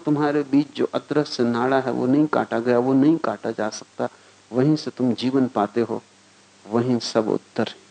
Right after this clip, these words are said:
वहीं सब हल है। तो पहले तो शांत बैठने की तरकीब है। जब तुम शांत बैठ जाओगे तो तुम एक खाली स्थान हो जाओगे। मस्तिष्क से लेके पेट तक एक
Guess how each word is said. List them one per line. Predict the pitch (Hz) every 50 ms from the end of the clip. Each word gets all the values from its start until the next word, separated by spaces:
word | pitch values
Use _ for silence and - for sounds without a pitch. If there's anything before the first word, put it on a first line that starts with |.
| _ _ _ _ _ - _ _ _ _ _ 104
वहीं | 104 98 110 110 123 117
सब | - - 101 95 95 -
हल | 104 120
है। | 107 - - - - _ _ _ - - - - - - _ _ -
तो | - 113 - _
पहले | - 127 135 151 160 156
तो | - 151 139
शांत | - - - 147 156 170 170 160 - 135
बैठने | 131 135 131 - - - 139 135
की | - - 123
तरकीब | - - 120 117 - - 147 151 139
है। | 151 151 151 - - - _ _ _ -
जब | - 147 - -
तुम | - 185 175
शांत | - - - 170 190 208 220 214 190 - -
बैठ | 165 160 156 147
जाओगे | 139 147 147 156 165 175 175 165 180 180 - - _ _ _ -
तो | - - -
तुम | - 147 139 123
एक | 139 139 - _ _ _ -
खाली | - - 160 160 170 170 165 156 - - - -
स्थान | - - - - - 135 127 117 110
हो | 117 110
जाओगे। | - 117 107 101 104 101 - - - _ _ _ _ _ _ _ _ _ _ -
मस्तिष्क | 107 113 127 123 - - - 147 139 -
से | - - - 120
लेके | 110 113 131 131 - - 113 - _ -
पेट | 127 131 127 - - -
तक | 113 104 - _ _ _ - - _ _ _ _ _ _ _ _ _ _ _ _ _ _ _ _ _ _ _ -
एक | 123 123